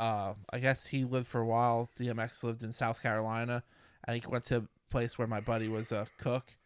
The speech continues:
Apparently, he's a huge asshole to people in the service industry. Like,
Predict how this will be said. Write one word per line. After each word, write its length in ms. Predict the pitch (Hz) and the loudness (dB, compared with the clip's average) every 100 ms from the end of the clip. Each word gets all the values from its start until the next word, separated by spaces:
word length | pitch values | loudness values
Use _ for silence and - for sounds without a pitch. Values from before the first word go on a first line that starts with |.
| - - - _ - | -20 -20 -20 _ 2
Apparently, 440 | 117 - 131 117 | 6 8 8 4
he's 320 | 117 120 110 | 2 0 0
a 40 | 104 | -2
huge 520 | 104 - - 131 123 | -4 -10 -4 0 2
asshole 460 | 117 110 - - 110 | 4 2 2 -2 -2
to 100 | - | -4
people 260 | - 110 113 | -8 -8 -6
in 80 | 107 | -8
the 40 | |
service 380 | - 101 101 - | -6 -6 -6 -8
industry. 600 | 98 104 - - - - _ _ _ _ _ - - _ _ _ - | -10 -12 -14 -14 -14 -14 _ _ _ _ _ -20 -20 _ _ _ -2
Like, 380 | 123 120 - | 0 0 -4